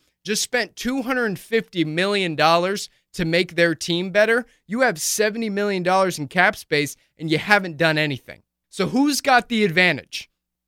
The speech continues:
Last game of the season, they had to beat the Jacksonville Jaguars to get into the playoffs. They lost twenty-six to eleven.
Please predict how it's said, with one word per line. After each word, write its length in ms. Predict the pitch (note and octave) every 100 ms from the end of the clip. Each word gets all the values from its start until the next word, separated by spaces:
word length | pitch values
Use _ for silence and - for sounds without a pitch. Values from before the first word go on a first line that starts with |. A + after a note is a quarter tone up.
| _ _ _ _
Last 340 | D#3 G#3 B3 B3
game 160 | A#3
of 80 | G#3+
the 60 | F#3+
season, 400 | G3+ F#3+ F3+ D#3+
they 100 | D3+
had 340 | E3 F#3+ G#3+
to 60 | F#3
beat 360 | C3 F#3 F3+
the 80 | -
Jacksonville 640 | C3+ D#3 D#3+ - E3 D#3
Jaguars 600 | C3+ C#3+ C#3 C#3+ D3 C#3
to 100 | -
get 200 | C#3+ D3+
into 200 | D3+ C#3+
the 80 | C3+
playoffs. 540 | A2 B2 A2 A#2 - - _ _
They 120 | E3+
lost 380 | F3+ F3+ F3 -
twenty-six 640 | - F3+ G3 F3+ F#3 D#3+ -
to 180 | D#3+ C#3+
eleven. 460 | B2+ B2 B2 A#2+